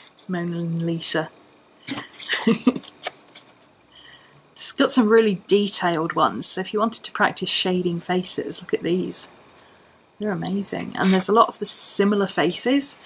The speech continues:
So like this one and this one are almost identical faces. They've just got different expressions. So even to use these as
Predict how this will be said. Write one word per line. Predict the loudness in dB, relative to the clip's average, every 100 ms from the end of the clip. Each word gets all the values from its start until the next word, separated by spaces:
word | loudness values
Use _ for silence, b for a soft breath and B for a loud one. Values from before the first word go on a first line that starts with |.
| -14
So | -8 -6 -6 -8 0 0 0
like | -4 -4
this | -4 2 2 2
one | 0 0
and | -2
this | 0 2 2
one | 2 0
are | 0
almost | 0 0 2 2
identical | 0 -4 -2 -4 -4
faces. | -4 0 0 0
They've | -2
just | 0 0
got | -2
different | -6 -8 -6
expressions. | 0 2 2 0 -2 -6 -2 -2 B B B 0
So | 4
even | 4 4 2
to | 2
use | 2 0 2
these | 0 2 0
as | 2 0